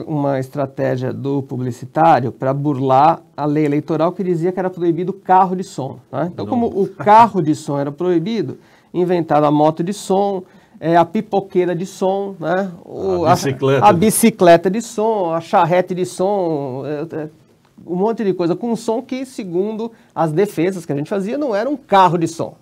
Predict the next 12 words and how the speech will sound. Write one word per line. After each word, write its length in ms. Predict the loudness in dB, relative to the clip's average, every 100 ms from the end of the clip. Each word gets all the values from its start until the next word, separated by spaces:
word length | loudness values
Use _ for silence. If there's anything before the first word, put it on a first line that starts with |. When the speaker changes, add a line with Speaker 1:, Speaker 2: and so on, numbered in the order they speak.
| _
Speaker 1:
né? 220 | -4 -4 -4 _ _ -4
Hoje 300 | 0 2 0
a 60 |
lei 160 | 0 -2
diz 160 | -6
o 20 | -10
seguinte: 460 | -10 -10 -10 -14 _ _ _ _
que 140 | -12 -12
qualquer, 880 | -4 2 2 2 -4 -2 -2 -2 -6 _ _ _ _
é, 480 | -6 -2 -2 -2 -4 -6
qualquer 340 | -6 -2 -2
modo 640 | 2 4 4 4 0 -2